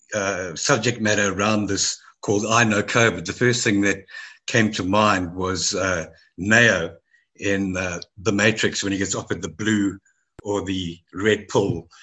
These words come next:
and he takes the red pill and he goes down the rabbit hole, and we all know what happened then. And, <clears throat> and the I Know Corona thing, or I Know Kung Fu thing, if they, when the U S B in the back of his head and they download Kung Fu into his head, and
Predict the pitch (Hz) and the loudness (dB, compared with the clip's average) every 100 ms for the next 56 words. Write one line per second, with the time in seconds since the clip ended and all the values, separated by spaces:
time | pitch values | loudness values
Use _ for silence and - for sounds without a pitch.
0 | - - 101 98 120 113 - 95 104 107 | -20 -8 -4 0 2 2 0 2 2 2
1 | - 110 90 82 _ _ _ - 104 104 | 0 -2 -2 -8 _ _ _ -6 -4 0
2 | 113 107 107 104 101 87 104 98 87 87 | 4 4 2 -2 -2 -2 -2 -4 -6 -8
3 | 85 - _ - - 104 107 110 107 95 | -10 -14 _ -12 -8 -4 0 0 0 -2
4 | 95 104 95 90 90 95 82 87 - - | -2 -4 -4 -6 -2 -4 -4 -12 -20 -20
5 | - - - 117 120 - 165 - - - | -18 -8 -2 0 0 0 0 0 -4 -4
6 | 107 107 110 113 123 120 120 107 107 110 | -2 0 2 4 6 4 4 4 4 4
7 | 107 101 92 - _ _ _ - - 95 | 2 -2 -2 -10 _ _ _ -10 -8 -6
8 | 95 98 107 107 104 104 - 95 - 120 | -2 2 4 4 2 2 -2 -2 2 2
9 | 120 104 95 90 87 80 _ - 95 95 | 4 0 -4 -4 -6 -8 _ -10 -6 -4
10 | 98 110 101 - 107 98 87 104 - 95 | 0 2 2 0 -2 0 0 -2 -2 -4
11 | - 104 98 92 95 87 107 110 101 101 | 0 2 0 -2 -4 0 0 2 0 0
12 | 98 - _ - _ _ - 117 107 - | -2 -4 _ -20 _ _ -4 -2 -2 0
13 | 110 101 101 98 95 104 95 90 82 | 2 2 0 0 2 0 0 -6 -8